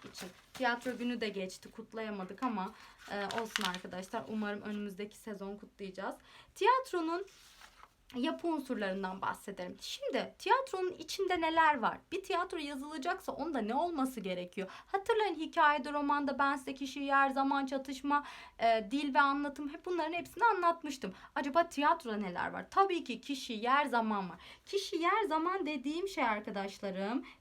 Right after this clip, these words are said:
benim üç birlik kuralım. Kişi, yer, zaman. Ben buna ne diyeceğim?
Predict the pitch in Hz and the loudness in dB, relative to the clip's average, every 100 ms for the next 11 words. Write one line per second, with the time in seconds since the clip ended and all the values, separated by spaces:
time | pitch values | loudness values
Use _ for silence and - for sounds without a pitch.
0 | _ 233 226 214 262 294 - _ 349 - | _ -4 0 2 2 0 -14 _ -4 -4
1 | - 277 262 220 226 294 - _ _ _ | -2 2 2 2 2 2 0 _ _ _
2 | - 311 294 285 220 185 _ _ - 277 | -6 2 4 4 0 -4 _ _ -6 -6
3 | - 240 208 202 247 277 294 247 220 196 | -4 -6 -4 4 8 8 6 0 0 -2
4 | 202 339 403 302 285 359 392 269 196 220 | 8 8 8 -2 -2 -2 -4 -4 0 2
5 | 240 | 2